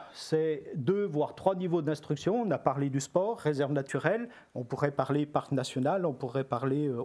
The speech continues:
autre espace protégé, et Natura deux mille. Donc ces trois niveaux, des fois, on a essayé de regrouper avec la D D T, de faire qu'une autorisation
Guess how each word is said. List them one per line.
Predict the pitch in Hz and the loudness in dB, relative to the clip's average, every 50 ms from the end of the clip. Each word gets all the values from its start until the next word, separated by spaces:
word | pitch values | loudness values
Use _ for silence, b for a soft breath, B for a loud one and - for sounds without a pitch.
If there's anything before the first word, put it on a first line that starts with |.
| - | 0
autre | 180 165 147 - - 139 | 0 0 0 0 -2 -4
espace | 131 - - 170 - - | -4 -2 -2 -4 -4 -4
protégé, | - - 131 - 127 123 131 165 202 214 B B B B B B | -4 -6 -4 -4 -4 -2 -2 -2 -2 -2 B B B B B B
et | B 147 | B 2
Natura | 151 165 165 165 - 180 147 165 | 2 2 2 2 2 2 2 2
deux | 156 160 151 | 2 2 0
mille. | 139 123 113 110 107 B B B B B B - | 0 -2 -4 -6 -10 B B B B B B -4
Donc | 143 135 | -2 0
ces | - - 160 | 2 0 0
trois | 160 - - 196 202 | 2 2 2 2 2
niveaux, | 196 190 175 151 190 208 220 | 0 -2 0 2 2 2 2
des | 165 147 | 0 0
fois, | 135 - - 165 170 180 175 147 | 0 2 2 2 2 2 2 0
on | 160 135 | 2 2
a | 139 151 | 2 2
essayé | 147 147 - 208 214 196 | 2 2 2 2 2 2
de | 160 180 | 2 2
regrouper | 143 165 180 - - 180 175 - 180 | 2 2 0 0 0 -2 0 0 0
avec | 175 170 - | 0 0 -2
la | 147 139 | -2 0
D | 139 147 147 | 2 0 2
D | 147 147 | 0 0
T, | 147 - 165 160 160 160 160 B B B B B B B | -2 0 0 0 0 0 -4 B B B B B B B
de | 123 143 | -2 -2
faire | 143 - 185 165 - - - | 0 2 0 0 0 -2 -2
qu'une | - 180 180 180 | 0 2 2 2
autorisation | 175 175 - 175 143 147 165 156 147 160 156 - - 165 165 170 170 160 135 | 2 2 0 0 2 0 0 2 2 0 0 2 0 0 2 2 0 -2 -2